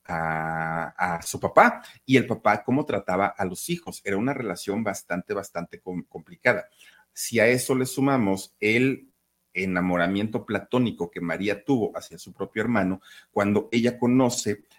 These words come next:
a Enrique Álvarez de la Torre, vio una posibilidad de escapar de su casa,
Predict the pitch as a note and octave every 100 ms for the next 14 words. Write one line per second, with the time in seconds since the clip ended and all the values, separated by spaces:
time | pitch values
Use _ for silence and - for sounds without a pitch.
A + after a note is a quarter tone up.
0 | - G2 G#2 A2 - G2 F#2 G2+ - G2
1 | G2 G2+ G2+ G#2 G#2 - G2 F#2 G2+ B2
2 | D3 G#3+ A3+ D3 C#3 A#2 G2 F#2+ G#2 A#2
3 | A#2 A#2 - - - F#2+ G#2 - - F#2
4 | F2 - E2+